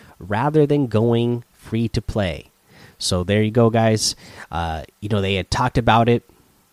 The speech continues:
you know, f-, probably for, like, a year and a half. I think they had been talking about eventually having Save the World go free to play.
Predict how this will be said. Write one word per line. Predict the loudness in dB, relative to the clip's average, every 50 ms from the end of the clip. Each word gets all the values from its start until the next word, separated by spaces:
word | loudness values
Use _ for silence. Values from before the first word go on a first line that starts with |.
| _ _ _ _ _ _ _ _
you | -4 -2
know, | -2 -2 -4 -6 -10 _ _ _ _ _ _ _ -20
f-, | -20 -20 -20 -14 _
probably | -6 -6 0 0 0 0
for, | 0 -2 -2 -2
like, | -2 0 0
a | -2
year | 0 0 2 2 4
and | 2 2
a | 0
half. | 0 0 0 0 -2
I | -4
think | -4 -4 -4 -2
they | -2 -2
had | -2 -2 -4 -4
been | -6 -4 -4 -4
talking | -2 -2 -2 -2 -2 -4 -4
about | -4 -4 -4 -4 -4 -6 -12 -20 -20 -20 -20 -10
eventually | -8 -8 -4 -2 -2 -2 -2 -2 -4 -4 -2 -2 -2
having | -2 -2 -2 -2 -4 -4
Save | -4 -4 -4 -4
the | -4 -2
World | -2 -2 -2 -2
go | -2 -4 -4
free | -4 -4 -6 -6
to | -6 -6
play. | -4 -4 -2 -2 -2 -4